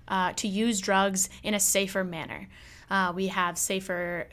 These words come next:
crack kits, safer meth kits. We have safer injection kits. Um, we also have condoms, lubricant. Um, we have abscess care kits. Um, you know, we have a whole bunch of different things. Um, and all that's available for free to the community,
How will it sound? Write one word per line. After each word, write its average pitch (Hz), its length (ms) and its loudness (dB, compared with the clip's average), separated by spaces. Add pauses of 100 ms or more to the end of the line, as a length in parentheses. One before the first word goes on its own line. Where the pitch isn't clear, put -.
crack 277 300 4
kits, 269 200 2
safer 190 300 0
meth 214 260 0
kits. 220 320 0
We 196 120 -4
have 180 200 -2
safer 190 320 -2
injection 190 480 -2
kits. 220 540 0
Um, 185 340 0
we 196 80 -2
also 196 320 0
have 180 440 2 (320)
condoms, 220 760 2
lubricant. 214 800 0 (380)
Um, 180 760 -2
we 202 180 -4
have 185 880 4 (280)
abscess 214 500 6
care 214 260 2
kits. 208 640 0 (280)
Um, 180 480 -2 (200)
you 208 120 -4
know, 196 100 0
we 202 120 0
have 254 100 2
a 311 60 0
whole 320 100 -2
bunch 311 160 2
of - 60 -6
different 226 240 -2
things. 320 340 0 (400)
Um, 202 240 6
and 202 120 0
all 226 180 4
that's 311 260 2
available 214 480 2
for 196 220 2
free 202 340 -2
to 202 140 -4
the 196 80 -2
community, 285 640 2